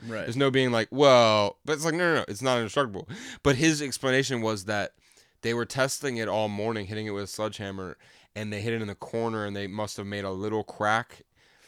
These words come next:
Speaker 2: They said there was weak points in the co-, bottom corners.
Speaker 1: You're defending so hard.
Speaker 2: Defending? This
Speaker 1: Yeah,
Speaker 2: is
Speaker 1: you're
Speaker 2: what he
Speaker 1: defending
Speaker 2: said.
Speaker 1: him. I know, but it's
Speaker 2: This
Speaker 1: just
Speaker 2: is what
Speaker 1: like,
Speaker 2: I, no, I just
Speaker 1: but
Speaker 2: talk
Speaker 1: it's,
Speaker 2: shit about him. I
Speaker 1: yeah,
Speaker 2: said,
Speaker 1: yeah,
Speaker 2: "How
Speaker 1: yeah.
Speaker 2: can you say
Speaker 1: But
Speaker 2: it
Speaker 1: the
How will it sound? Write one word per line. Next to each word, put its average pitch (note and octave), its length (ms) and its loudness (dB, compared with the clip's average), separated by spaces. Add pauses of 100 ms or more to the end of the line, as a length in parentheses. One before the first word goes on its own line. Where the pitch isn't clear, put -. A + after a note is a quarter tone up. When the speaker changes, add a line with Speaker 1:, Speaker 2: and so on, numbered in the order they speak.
Speaker 2:
They A2+ 120 -6
said A#2+ 200 -4
there A#2 120 -2
was G#2+ 160 -6
weak A2 320 -8
points B2 480 -6 (160)
in A2+ 220 -4
the G2 100 -6
co-, - 300 -14
bottom A#2+ 440 -4
corners. - 840 -10
Speaker 1:
You're A#2 80 -8
defending D3 400 -10
so C#3+ 240 -6
hard. A#2+ 400 -10 (680)
Speaker 2:
Defending? F#2+ 720 -12 (100)
This D3 140 -2
Speaker 1:
Yeah, - 20 -6
Speaker 2:
is F#3 60 -2
Speaker 1:
you're F#3 80 0
Speaker 2:
what F#3 80 4
he D#3+ 80 0
Speaker 1:
defending G#3 300 -4
Speaker 2:
said. G2 60 -8
Speaker 1:
him. E2 160 -14
I F3 120 -8
know, G3 420 -2
but C3+ 120 -2
it's D#3+ 100 -2
Speaker 2:
This G#3+ 80 2
Speaker 1:
just C4 80 -2
Speaker 2:
is D4 40 -2
what C#4 120 12
Speaker 1:
like, B3+ 160 6
Speaker 2:
I, G#3 80 -10
no, D4 80 2
I C#4 100 8
just B3+ 420 2
Speaker 1:
but G3 120 2
Speaker 2:
talk C4 140 10
Speaker 1:
it's, G#3+ 80 0
Speaker 2:
shit D#4+ 200 6
about E3 240 6
him. C3 100 0
I C#3+ 40 4
Speaker 1:
yeah, D#3 40 6
Speaker 2:
said, G3 320 8
Speaker 1:
yeah, - 140 8
Speaker 2:
"How G3 80 12
Speaker 1:
yeah. G#3+ 60 6
Speaker 2:
can A3+ 120 4
you A3 120 2
say - 300 2
Speaker 1:
But A3+ 100 8
Speaker 2:
it E3 60 10
Speaker 1:
the - 60 6